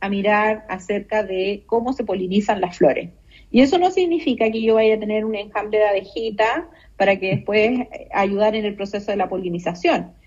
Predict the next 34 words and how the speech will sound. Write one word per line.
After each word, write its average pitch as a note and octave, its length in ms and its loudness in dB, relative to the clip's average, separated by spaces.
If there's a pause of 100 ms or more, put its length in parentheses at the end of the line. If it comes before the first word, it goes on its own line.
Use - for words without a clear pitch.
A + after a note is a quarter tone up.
(160)
Pero F#3+ 180 6
sí A#3+ 180 4
a A#3+ 40 6
lo C#4+ 120 4
mejor D4+ 260 0
me B3+ 140 2
va A#3 80 2
a - 20 2
ayudar G#3 300 2
a G#3 40 2
entender G#3 600 -2
qué G3 80 0
es G#3 60 0
lo G3+ 120 2
que F#3 80 -2
tengo F3+ 300 -2
que F#3+ 80 2
hacer F3 460 2 (100)
para E3 240 4
poder E3 220 -2
tener F3 260 -4
mis F3+ 180 -4
flores E3+ 240 0
más E3+ 160 -2
bonitas, B3 760 4 (360)
eh, F#3 500 4
o G3+ 120 4
en G3+ 100 2
alguna G3+ 400 -2
oportunidad G3 880 -2
se F#3+ 80 -10
va F#3+ 400 -2
a F3 160 -8
dar, F#3 300 -8